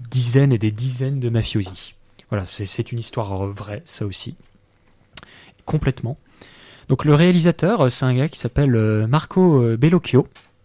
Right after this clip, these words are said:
Donc, euh, c'est un cinéaste italien qui est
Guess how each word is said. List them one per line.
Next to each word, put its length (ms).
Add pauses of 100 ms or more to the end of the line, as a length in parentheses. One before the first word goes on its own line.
(1080)
Donc, 340
euh, 100
c'est 380
un 480
cinéaste 460
italien 320
qui 180
est 160